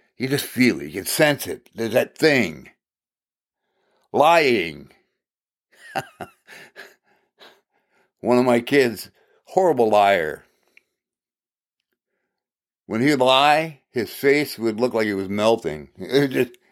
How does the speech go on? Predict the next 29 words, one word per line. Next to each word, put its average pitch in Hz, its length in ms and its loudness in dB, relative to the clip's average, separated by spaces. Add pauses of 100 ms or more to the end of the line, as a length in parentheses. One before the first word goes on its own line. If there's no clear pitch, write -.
it 147 140 -6
just 120 220 -2
dropped. 117 480 4 (760)
I 101 120 -6
thought, - 200 -4 (140)
"You're 92 100 -4
lying, 131 320 4
aren't 127 260 2
you?" 73 240 -6 (480)
"Uh, 107 760 0 (1400)
yeah, 78 400 -2 (360)
yeah." 117 320 2 (1400)
But 117 100 -2
some 233 180 2
of 214 60 2
us 180 160 2
have 135 120 2
gotten 120 260 2
good 139 260 2
at 104 240 4
it, 113 280 0
so - 160 -2
we 110 120 2
think. 98 560 -2 (840)
So - 340 -2
what? 80 540 0
Good 131 200 2
at 107 80 -2
lying. 87 640 0